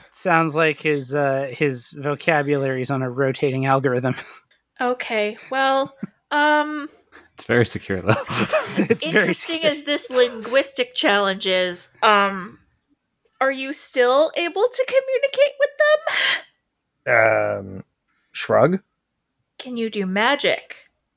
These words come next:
Speaker 4: Uh, nod.
Speaker 1: Can you make them go away?
Speaker 2: Can you make them go away? That's a great question. I would love to make them go away.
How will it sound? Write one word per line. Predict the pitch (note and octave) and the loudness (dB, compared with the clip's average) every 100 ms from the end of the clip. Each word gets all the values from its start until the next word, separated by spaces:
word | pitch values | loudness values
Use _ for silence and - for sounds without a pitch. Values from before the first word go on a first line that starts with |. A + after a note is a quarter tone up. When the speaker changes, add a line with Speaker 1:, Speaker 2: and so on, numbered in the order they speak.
| _ | _
Speaker 4:
Uh, | G#2+ A2 G#2+ G#2 - | 0 2 2 -2 -2
nod. | B2 G#2+ G2 F#2 - _ _ _ - | 2 2 2 -2 -12 _ _ _ -10
Speaker 1:
Can | - D3+ | -6 -2
you | D3 | -2
make | C#3 C#3+ D#3 F3+ - | -2 0 2 0 -2
them | F#3 F#3 F3+ D3+ | -2 0 0 -2
go | B2 C#3 C#3 D3 D3 D3+ | -2 0 2 4 2 -2
away? | B2+ A#2 A#2+ B2+ A#2+ A2 F#2 F2+ D#2 - _ | -8 -6 0 2 2 0 -6 -12 -18 -20 _
Speaker 2:
Can | - G#3+ B3 C#4+ | -6 -2 0 0
you | B3 | 0
make | F#3+ E3+ - | 0 -2 -2
them | F3 | -2
go | E3+ E3+ | 0 0
away? | E3 E3+ E3+ E3+ | 0 0 -2 0
That's | G3 A#3 | -2 -2
a | B3 | -6
great | G#3 G#3 - | -4 -4 -2
question. | B3 - - F3 E3 - | -2 -2 -4 -4 -4 -2
I | A#3+ | -2
would | B3+ | 0
love | A#3 B3 B3 | 0 -2 -2
to | G3 | -4
make | F3 E3+ | -2 -2
them | F3+ | -4
go | F3 F3+ E3+ | -2 0 2
away. | E3 E3 E3 | 2 2 0